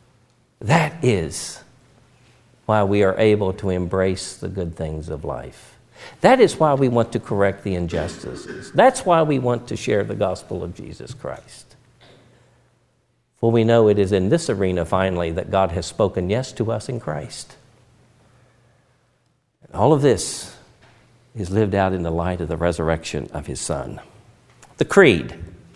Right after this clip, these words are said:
Well, I'm not going to give up on the creed,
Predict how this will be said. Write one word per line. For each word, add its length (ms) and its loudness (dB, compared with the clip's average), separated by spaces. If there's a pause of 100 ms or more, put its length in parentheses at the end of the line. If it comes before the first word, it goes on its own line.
(520)
Well, 180 6
I'm 200 6
not 180 4
going 180 6
to 60 -2
give 180 4
up 160 4
on 140 2
the 60 -4
creed, 460 -4